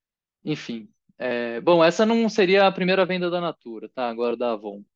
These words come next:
Eles já venderam no ano passado, dois mil e vinte e três, duas marcas.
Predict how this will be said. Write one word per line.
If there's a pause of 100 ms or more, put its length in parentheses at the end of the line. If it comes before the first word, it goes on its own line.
(300)
Eles
já
venderam
no
ano
passado,
dois
mil
e
vinte
e
três,
duas
marcas.